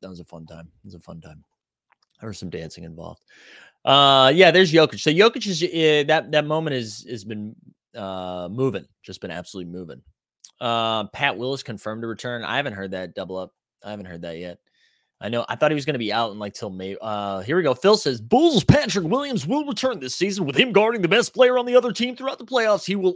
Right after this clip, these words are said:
absolutely make the Bulls ferocious." Thanks, Phil. Um, yeah, I, but I also think, I mean, I, it, it's also tough to miss five months and then come out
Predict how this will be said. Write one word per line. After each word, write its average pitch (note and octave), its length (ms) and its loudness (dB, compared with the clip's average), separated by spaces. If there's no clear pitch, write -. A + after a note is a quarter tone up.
absolutely F#3 840 2
make D3 300 2
the E3+ 120 0
Bulls C#3+ 320 0
ferocious." C3 960 -4
Thanks, C#3+ 240 -10
Phil. C3 400 -6
Um, D3+ 600 -4
yeah, D3+ 500 2
I, C#3+ 280 -4
but C#3 100 -4
I D3 100 0
also F3 280 -6
think, D#3+ 540 -8
I B2+ 60 -8
mean, C#3+ 160 -4
I, B2+ 120 -4
it, A2+ 280 -10
it's B2+ 160 -12
also C3+ 260 -8
tough - 460 -10
to - 100 -20
miss G#2+ 540 -16
five G#2 680 -8
months G2+ 400 -12
and G2+ 120 -14
then G2 140 -14
come F#2 260 -16
out F#2+ 240 -12